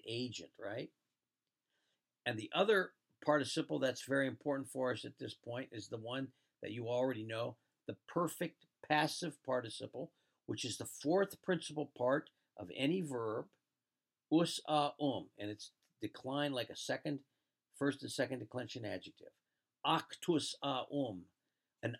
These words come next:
actum is a thing having been done, an act, okay? So those are your participles.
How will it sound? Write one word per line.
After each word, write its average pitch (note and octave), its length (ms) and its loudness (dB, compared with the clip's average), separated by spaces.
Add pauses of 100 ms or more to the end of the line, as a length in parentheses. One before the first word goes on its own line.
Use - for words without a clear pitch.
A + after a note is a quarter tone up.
actum F#3 880 4 (460)
is C#3 280 6
a C#3 120 6
thing F#3 480 0
having C#3 460 2
been C3 260 0
done, B2 360 2
an A2 100 -8
act, - 600 -16 (140)
okay? G2 320 -8 (800)
So C#3 320 6 (280)
those F3+ 520 10
are D#3 140 6
your D3+ 320 4
participles. C#3 880 0